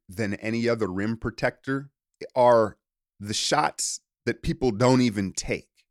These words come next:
He discourages paint touches and finishes at the rim better than anyone since probably, I'd say, Dikembe Mutombo. Maybe, maybe prime Dwight Howard, right? But I think Dwight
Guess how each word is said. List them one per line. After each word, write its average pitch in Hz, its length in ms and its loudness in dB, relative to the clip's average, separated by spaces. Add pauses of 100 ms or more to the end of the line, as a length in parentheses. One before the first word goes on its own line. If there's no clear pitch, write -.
(260)
He 175 200 -4
discourages 151 1400 0 (160)
paint 151 360 -4
touches 113 640 -4
and 110 160 -4
finishes 120 460 -4
at 110 140 -4
the 101 100 -4
rim 113 460 -2 (640)
better 139 320 4
than 123 200 2
anyone 113 600 2
since - 280 -4
probably, 131 600 2
I'd 104 180 2
say, 101 240 0
Dikembe 101 520 -2
Mutombo. 90 500 -4 (1200)
Maybe, 160 360 4 (320)
maybe 175 280 4
prime 123 400 2
Dwight 95 360 0
Howard, 80 360 -8
right? 120 240 4
But 127 120 4
I 123 60 4
think 131 220 0
Dwight 131 460 4